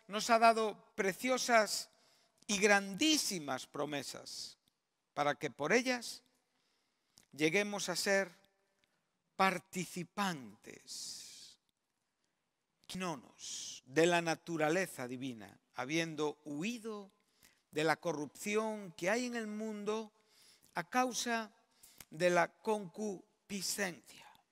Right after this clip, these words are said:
Ahora, a veces he oído predicar de este versículo y he oído predicar muy mal. Casi lo que venimos a decir es que nosotros tenemos la naturaleza de Dios,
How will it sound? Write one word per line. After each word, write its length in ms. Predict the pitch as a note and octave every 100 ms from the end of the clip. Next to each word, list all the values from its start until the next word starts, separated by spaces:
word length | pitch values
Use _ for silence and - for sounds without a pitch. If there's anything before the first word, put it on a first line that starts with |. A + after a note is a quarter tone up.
| _ _ _
Ahora, 380 | F3+ B3+ B3+ A#3 _ - - - - _ _ _ _ _ - - - - _
a 80 | -
veces 380 | G3 C4+ C4+ -
he 80 | A#3+
oído 580 | G#3+ B3+ G#3+ E3 D#3 -
predicar 640 | F3 E3+ - G#3 G#3+ F#3
de 100 | D#3+
este 180 | D3+ E3
versículo 580 | D#3 - A#3+ _ - - _ _ _ _ _ _
y 100 | D3
he 60 | F3+
oído 600 | F3+ G3 F3 F#3 E3+ - _ _ _ _ _ _ _ _
predicar 480 | D#3+ D#3 C#3+ D3+ C#3
muy 180 | C3 B2+
mal. 220 | A#2 - _ _ _ _ _ _ _ _ _ _ _
Casi 380 | A3 B3 A#3+ A#3
lo 180 | F#3+ E3
que 120 | F3
venimos 460 | E3+ A3 B3+ B3
a 80 | A#3
decir 500 | G3+ F3+ F#3+ G3+ B3+ - _ _ _
es 120 | E3+
que 140 | - F3+
nosotros 520 | E3 G3 F#3+ F#3 E3+
tenemos 400 | F3 F3 F3+ E3
la 160 | D#3+ D3+
naturaleza 720 | D3+ - C#3+ C#3+ E3 E3 D#3
de 100 | D3+
Dios, 500 | F3 A3 - - -